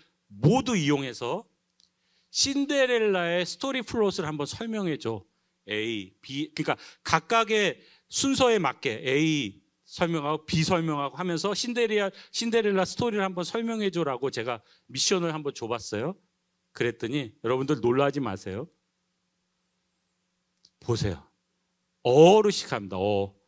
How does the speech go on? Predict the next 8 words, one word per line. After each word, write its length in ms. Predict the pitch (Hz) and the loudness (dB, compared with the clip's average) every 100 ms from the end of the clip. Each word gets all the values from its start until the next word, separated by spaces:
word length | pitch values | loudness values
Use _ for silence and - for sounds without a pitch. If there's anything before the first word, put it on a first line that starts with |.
| _ | _
그다음에 300 | - 113 120 | -4 -2 -2
B 360 | 110 - 151 160 | -4 -2 0 0
있죠. 460 | 156 - 160 196 _ _ _ | -2 0 0 -2 _ _ _
C, 840 | - - - 156 151 147 156 165 175 - _ _ _ _ | -16 -14 -6 0 2 2 2 0 -4 -12 _ _ _ _
D, 640 | - 127 135 139 156 165 - _ - | -6 -2 0 0 0 -4 -8 _ -16
E. 380 | 127 123 104 101 _ _ _ _ _ _ _ _ - | -10 -6 -8 -8 _ _ _ _ _ _ _ _ -8
근데 220 | 151 185 | -2 0
답변도요. 960 | - 214 - 165 151 139 165 151 104 | 0 -2 2 2 2 -2 -2 -2 -8